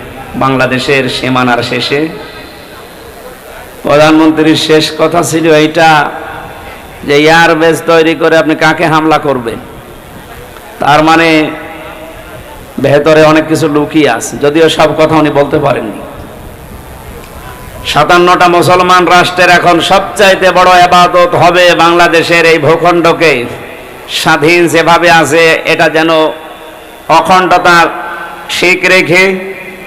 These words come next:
এর সামঞ্জস্য, ভারসাম্য, এটা যেন ঠিক থাকে, যেন টুকরা টুকরা হয়ে না যায়।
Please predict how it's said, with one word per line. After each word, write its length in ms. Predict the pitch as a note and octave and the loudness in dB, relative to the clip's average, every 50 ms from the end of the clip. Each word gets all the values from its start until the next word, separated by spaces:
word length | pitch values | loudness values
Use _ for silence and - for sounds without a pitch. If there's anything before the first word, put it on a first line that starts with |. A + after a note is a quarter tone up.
| - - - | -20 -8 -4
এর 160 | D3+ D#3 D3 | -2 -2 -2
সামঞ্জস্য, 840 | D3 - E3+ E3+ E3+ F3 F3 E3+ D#3+ F3 F3 E3 - - G3 F3 E3 | 0 0 0 2 2 2 2 2 2 2 0 0 0 0 0 0 2
ভারসাম্য, 600 | D#3 D3+ E3 E3 D3+ C3 F#3+ F#3 F#3 F3+ F3 F3 | 2 2 2 2 2 0 0 0 0 2 2 2
এটা 280 | F3 D3+ D3+ D#3+ D#3+ | 2 2 2 0 0
যেন 220 | D#3+ D#3 D#3 D3+ B2+ | 2 2 0 -2 -2
ঠিক 200 | - D#3+ D3+ B2+ - - | -4 -4 -4 -4 -4 -4
থাকে, 240 | D#3+ D3+ D3+ D#3 | -2 0 0 0
যেন 240 | D3 D#3 D#3 D#3 D#3 | 0 0 0 0 0
টুকরা 400 | C3+ - F#3 F#3 D#3 F3 E3+ E3+ | -2 0 -2 -2 0 0 0 0
টুকরা 340 | D#3+ - D#3+ D3 D#3 D#3+ D3 | 0 0 -4 -2 0 0 0
হয়ে 220 | B2+ D3 D3 D3+ | 2 2 0 0
না 240 | D3 C#3 B2 A#2 B2 | 0 0 0 -2 -2
যায়। 260 | A#2+ B2 A#2 - - | -2 -4 -6 -6 -8